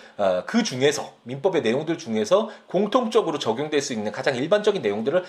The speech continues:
따로 뽑아서 묶어놓은 거잖아요. 우리가 이런 뽑아서 알려면 그 내용이 뭔지를 알아야지 그 내용 중에 뽑은 내용들을 알 수 있는 건데,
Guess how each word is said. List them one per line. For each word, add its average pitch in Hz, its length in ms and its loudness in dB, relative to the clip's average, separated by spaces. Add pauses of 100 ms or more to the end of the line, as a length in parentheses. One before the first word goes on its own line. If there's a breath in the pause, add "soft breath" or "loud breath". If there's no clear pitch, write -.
(140 loud breath)
따로 233 300 2
뽑아서 294 480 6
묶어놓은 185 500 0
거잖아요. 90 420 -8 (500 soft breath)
우리가 233 220 6
이런 214 420 2 (100)
뽑아서 277 560 8
알려면 117 800 2 (260 loud breath)
그 233 120 4
내용이 214 420 6
뭔지를 180 480 4
알아야지 214 600 2
그 165 220 -4
내용 151 300 0
중에 170 260 -2
뽑은 240 300 -4
내용들을 175 420 0
알 190 100 4
수 - 140 -12
있는 185 200 -10
건데, 185 480 2